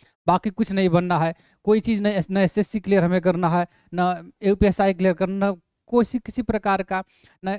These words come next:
आ, पीसीएस क्लियर करना, ना आ-, आईएएस क्लियर, कुछ भी नहीं क्लियर करना है। बस उन्हें इसलिए तैयारी कर रहे हैं दस वर्षों, पन्द्रह वर्षों से कि वो एग्जाम देंगे हॉस्टल वार्डन का। तो ऐसा तो कोई होगा नहीं। क्या ऐसे हो सकते हैं जो गॉड, गॉड गिफ्टेड होते हैं कि भगवान ने उन्हें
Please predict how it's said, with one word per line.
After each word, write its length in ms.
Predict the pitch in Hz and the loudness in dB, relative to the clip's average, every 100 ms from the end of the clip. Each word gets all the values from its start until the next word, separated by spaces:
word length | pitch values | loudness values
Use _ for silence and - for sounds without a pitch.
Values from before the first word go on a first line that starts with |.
| - | -6
आ, 240 | 151 147 147 | -4 0 0
पीसीएस 440 | 143 208 233 220 | 0 0 0 -2
क्लियर 240 | - 202 180 | 0 -2 0
करना, 420 | 190 196 190 190 | -2 -2 -2 0
ना 120 | 190 | -2
आ-, 380 | 190 180 170 175 | -4 -2 -4 -2
आईएएस 300 | 165 190 - | -2 -2 -4
क्लियर, 180 | - 190 | -6 -4
कुछ 180 | 277 269 | -2 0
भी 160 | 254 285 | 2 2
नहीं 140 | 208 | 2
क्लियर 240 | 165 165 151 | 0 0 0
करना 260 | 156 160 | 0 0
है। 60 | 170 | 2
बस 200 | 202 196 | 2 2
उन्हें 200 | 202 277 _ _ _ _ _ _ _ - | 0 0 _ _ _ _ _ _ _ -2
इसलिए 360 | - 226 220 | 0 4 2
तैयारी 300 | 202 202 196 | 4 2 2
कर 160 | 190 196 | 2 2
रहे 120 | 196 | 2
हैं 60 | 185 | 0
दस 160 | 185 | 2
वर्षों, 240 | 180 160 185 | 0 0 -2
पन्द्रह 280 | 180 175 | -2 0
वर्षों 260 | 175 175 185 | 2 0 -2
से 160 | 165 285 _ _ - | -4 -6 _ _ -8
कि 120 | 240 | -4
वो 180 | 240 302 - _ 196 | -2 -4 -8 _ -8
एग्जाम 440 | 180 185 190 185 | -2 0 0 0
देंगे 240 | 180 202 | -2 0
हॉस्टल 440 | 208 175 147 202 170 | 0 2 2 2 4
वार्डन 380 | 151 135 127 120 | 4 2 -2 -8
का। 180 | 117 - _ _ | -14 -18 _ _
तो 60 | 196 | -4
ऐसा 240 | 165 214 | -2 0
तो 120 | 190 | 0
कोई 180 | 185 208 | 2 4
होगा 260 | 214 254 233 | 4 4 0
नहीं। 260 | 196 185 185 _ _ _ _ _ _ _ _ _ | -2 -4 -6 _ _ _ _ _ _ _ _ _
क्या 240 | - 214 - - | 0 0 0 0
ऐसे 220 | 170 175 | 0 4
हो 100 | 262 | 2
सकते 260 | 254 269 285 | 2 -2 0
हैं 100 | 269 | 0
जो 80 | 240 | 2
गॉड, 420 | 220 208 196 190 | 2 2 -2 0
गॉड 220 | 214 202 | 2 2
गिफ्टेड 380 | 196 202 226 202 | 0 0 2 2
होते 200 | 202 214 | 2 0
हैं 160 | 202 | -4
कि 640 | 208 _ _ 190 196 185 170 | -8 _ _ 0 2 0 -2
भगवान 420 | 160 165 202 208 | 0 4 4 4
ने 100 | 208 | 2
उन्हें 320 | 196 208 | 2 2